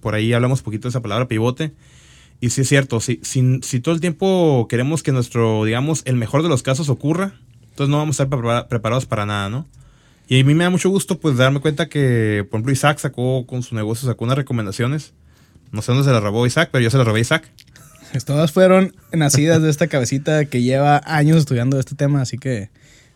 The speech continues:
Speaker 2: no, no me las copié de ningún lado. Ahora sí que, de hecho, eh, fun fact, me di cuenta después cuando estaba viendo otros varios que,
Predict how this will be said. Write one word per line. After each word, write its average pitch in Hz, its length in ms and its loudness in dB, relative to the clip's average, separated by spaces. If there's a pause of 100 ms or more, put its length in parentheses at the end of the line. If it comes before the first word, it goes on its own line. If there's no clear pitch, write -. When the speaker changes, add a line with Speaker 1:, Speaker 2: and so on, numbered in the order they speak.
Speaker 2:
no, 131 340 2
no 143 100 4
me 147 80 4
las 165 140 4
copié 127 240 -2
de 135 80 2
ningún 123 240 2
lado. 113 240 -2
Ahora 110 180 -4
sí 160 100 0
que, 175 160 2
de 147 120 0
hecho, 185 220 4 (840)
eh, 131 180 0
fun 160 220 2
fact, 180 280 0
me 151 160 2
di 143 100 2
cuenta 170 360 2
después 147 240 -2
cuando 165 160 -2
estaba 139 200 -2
viendo 156 180 0
otros 165 180 -4
varios 170 400 0
que, 120 560 -4